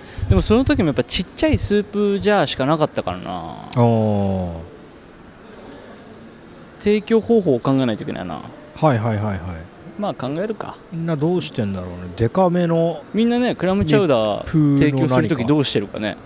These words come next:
Speaker 2: ちょっと、あの、お便りで。
Speaker 1: <laughs>
Speaker 2: あ、お便りでちょっと一個だけ思い出したんだけど。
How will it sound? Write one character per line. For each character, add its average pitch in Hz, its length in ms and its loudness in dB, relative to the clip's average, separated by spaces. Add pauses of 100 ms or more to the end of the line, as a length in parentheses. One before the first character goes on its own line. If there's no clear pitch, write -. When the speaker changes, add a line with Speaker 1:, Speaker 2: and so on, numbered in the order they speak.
(720)
Speaker 2:
ち - 120 -16
ょ - 20 -20
っ - 0 -
と、 113 160 0
あ - 20 0
の、 92 180 -6
お 151 60 -2
便 123 220 4
り 101 80 -4
で。 92 180 -10
Speaker 1:
<laughs> - 1700 -6
Speaker 2:
あ、 - 140 -2 (560)
お 170 120 2
便 233 220 6
り 165 60 4
で 127 60 -4
ち - 60 -8
ょ - 0 -
っ - 40 -10
と 151 140 2
一 143 60 0
個 - 160 2
だ 214 60 8
け 180 80 4
思 180 120 4
い 180 40 6
出 170 60 4
し - 60 -4
た 139 60 0
ん 110 40 0
だ 101 40 -4
け 95 80 -4
ど。 90 140 -8